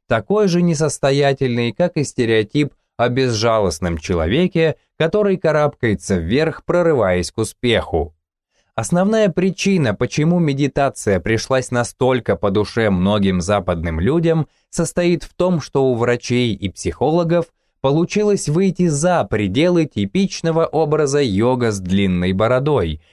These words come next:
который отрекся от мира и поселился в полном одиночестве в пещере где-то посреди Гималаев.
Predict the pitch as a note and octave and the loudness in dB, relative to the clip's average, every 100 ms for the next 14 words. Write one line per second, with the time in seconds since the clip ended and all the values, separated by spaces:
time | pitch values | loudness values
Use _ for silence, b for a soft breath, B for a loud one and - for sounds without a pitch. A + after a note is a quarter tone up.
0 | _ D#3 E3 A3 F#3+ E3 - D#3 C#3+ - | _ -4 0 0 2 0 2 2 2 0
1 | F#2 E2+ - C3+ F#3+ F3+ E3 _ - G#3 | -2 -2 -2 0 0 2 0 _ -4 -2
2 | G3+ G3 F3+ F3 F3 E3 - C#3+ - - | 0 0 2 2 2 0 -2 -4 -4 0
3 | C#3+ D#3+ C#3+ A#2 G2+ F2+ G#2 F3 - D#3 | 2 2 0 2 0 0 0 0 -2 -4
4 | - B2+ B2+ - F#2+ - - F3+ E3+ C3+ | -2 -2 -2 -4 -6 -4 -2 0 2 0
5 | C3 F3 D3+ - C3+ B2+ A2 F#2 F2+ G2 | 0 0 -2 -2 -4 -2 -2 -2 -2 0
6 | G#2 G2+ E2 - | 0 0 -2 -8